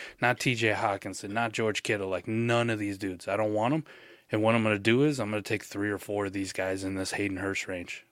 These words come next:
like, these guys. And if you, if you listen to smart people like Cody, like, you got yourself a target. I'm gonna take Hayden Hurst. I'm gonna take a Juwan Johnson. I'm gonna take a,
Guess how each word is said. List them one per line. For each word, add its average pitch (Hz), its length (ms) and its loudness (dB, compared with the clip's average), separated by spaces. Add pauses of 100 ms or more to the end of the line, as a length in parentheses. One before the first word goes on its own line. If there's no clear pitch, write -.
(160)
like, 95 200 -2
these 101 200 -4
guys. 92 380 -4 (100)
And 110 180 0
if 101 120 -4
you, 123 240 0
if 113 180 -4
you 147 140 4
listen 139 320 6
to 113 60 0
smart 135 320 2
people 139 260 4
like 117 180 2
Cody, 123 380 4 (880)
like, 107 160 -2 (120)
you 120 140 -2
got 117 200 4
yourself 113 360 2
a 110 60 -8
target. 90 380 0
I'm 101 60 0
gonna 104 100 -2
take 104 240 0
Hayden 113 260 4
Hurst. 117 440 -2 (220)
I'm 104 100 -4
gonna 98 120 -2
take 104 220 -2
a 101 40 -4
Juwan 107 420 -2
Johnson. 110 500 -2 (500)
I'm 98 60 -10
gonna 98 100 -6
take 104 300 -2
a, 98 300 2